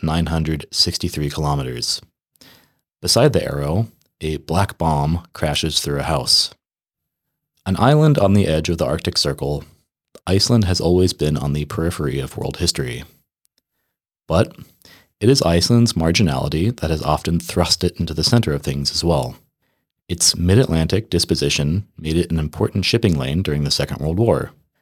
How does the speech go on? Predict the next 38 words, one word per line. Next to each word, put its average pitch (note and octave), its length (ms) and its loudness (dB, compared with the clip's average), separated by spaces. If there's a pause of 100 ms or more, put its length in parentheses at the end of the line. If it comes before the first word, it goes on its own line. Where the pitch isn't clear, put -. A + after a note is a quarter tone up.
(340)
It G2 140 2
was E2+ 300 2
likewise F2+ 600 2
considered - 520 0
a D2 180 0
sufficiently - 560 0
central, D2+ 600 -2 (140)
yet C#2+ 260 -6
neutral, A#2 500 0 (320)
location D#2+ 520 -2
for D#2+ 220 -2
the D2 220 -4
famous F2+ 580 2
nuclear E2+ 500 2
disarmament D#2 560 0
talks - 320 -4
between D#2 400 -2
Reagan C#2+ 360 0
and C#2+ 220 -4
Gorbachev - 580 -6
in C#2 220 -4
nineteen - 420 -6
eighty-six. - 600 -2 (1160)
Iceland's B2 480 2
peculiar A2 640 2
position D#2+ 520 0
has D#2+ 260 -2
also G2+ 360 4
made C2+ 240 -2
it F2+ 200 0
home E2 300 0
to D#2 200 -4
high-profile D2 800 -2
asylum A#2 400 2
seekers - 460 -4
and D2 220 -4
political F#2+ 400 2
refugees D2 600 -2